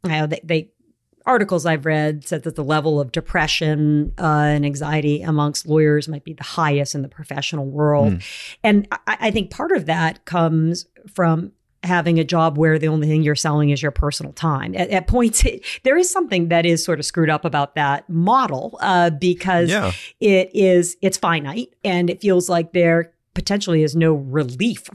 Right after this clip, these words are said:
Speaker 1: from the demands of that job. Uh, how do you confront that? It's making people feel a higher sense of purpose in two ways. Um, and this is what I mean by reorienting. Uh, we started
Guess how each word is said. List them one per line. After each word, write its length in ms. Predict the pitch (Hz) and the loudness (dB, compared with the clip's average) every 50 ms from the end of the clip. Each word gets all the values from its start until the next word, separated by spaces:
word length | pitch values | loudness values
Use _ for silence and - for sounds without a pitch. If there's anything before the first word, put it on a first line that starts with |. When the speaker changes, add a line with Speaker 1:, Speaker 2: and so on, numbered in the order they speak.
| - | -8
Speaker 1:
from 220 | - 185 160 156 151 | -4 -4 -4 -2 -2
the 80 | 156 | -2
demands 500 | 156 165 160 165 160 160 160 156 151 151 | -4 -4 -4 -2 0 0 2 0 -2 -4
of 140 | 165 147 - | -8 -10 -10
that 240 | - 80 - - - | -10 -12 -12 -10 -8
job. 480 | - 226 233 233 214 165 156 151 - - - - - - - - _ _ | -4 -2 0 0 0 0 -4 -4 -8 -12 -18 -18 -18 -20 -20 -20 _ _
Uh, 80 | - - | -10 -8
how 200 | - 202 - 269 | -6 -4 -4 -2
do 80 | 226 220 | 0 2
you 140 | 202 180 180 | 0 0 -2
confront 600 | - - 170 165 - - 180 175 170 170 170 - - | -2 -6 -6 -6 -4 -2 0 0 0 -2 -4 -8 -16
that? 440 | 151 139 131 135 175 254 302 - - _ _ _ _ _ | -14 -10 -8 -6 -4 -4 -6 -8 -8 _ _ _ _ _
It's 240 | 233 208 196 196 220 | 2 2 2 2 2
making 320 | 220 208 202 202 196 185 | 0 0 0 0 0 -2
people 300 | 180 - - 180 - 170 | -2 -2 -8 -4 -4 -4
feel 380 | - - 180 170 165 160 160 151 | -4 0 0 2 4 4 2 2
a 40 | 156 | 0
higher 420 | - - 165 160 160 160 160 160 | -2 0 2 2 4 4 2 2
sense 360 | 156 - - 156 147 139 - | 0 -2 -2 -4 -2 -4 -6
of 140 | 160 - 135 - | -8 -10 -6 -6
purpose 480 | - - 160 151 - 175 151 147 - 165 | -4 -2 -2 -2 -2 -2 -4 -2 -2 -4
in 100 | 151 147 | -4 -4
two 260 | - - - 175 151 | -4 -4 -4 -2 -4
ways. 540 | 135 - - - 78 80 - 190 185 - - | -4 -4 -8 -8 -6 -6 -6 -6 -6 -6 -4
Um, 380 | - 180 165 165 160 160 160 156 | 0 0 2 2 2 2 0 0
and 200 | 170 180 175 170 | 0 2 2 2
this 100 | 170 165 | 0 0
is 60 | 156 | -2
what 120 | 165 156 151 | -2 -2 0
I 40 | |
mean 180 | 151 151 147 147 | 0 0 0 0
by 160 | 143 151 151 | -2 -2 -4
reorienting. 880 | 147 156 156 147 147 147 151 156 165 175 170 175 175 - 190 185 185 190 | -2 0 0 2 2 0 0 -2 -4 -6 -8 -8 -8 -10 -10 -10 -10 -8
Uh, 300 | 180 196 175 165 160 156 - - - - - - - - - _ _ _ | -4 0 2 2 2 0 -2 -8 -16 -20 -18 -20 -20 -20 -20 _ _ _
we 360 | - 415 - - - 208 214 | -6 -6 -6 -2 -2 -2 0
started 420 | 202 - 226 226 214 196 180 - | 0 0 0 0 0 -2 -2 -6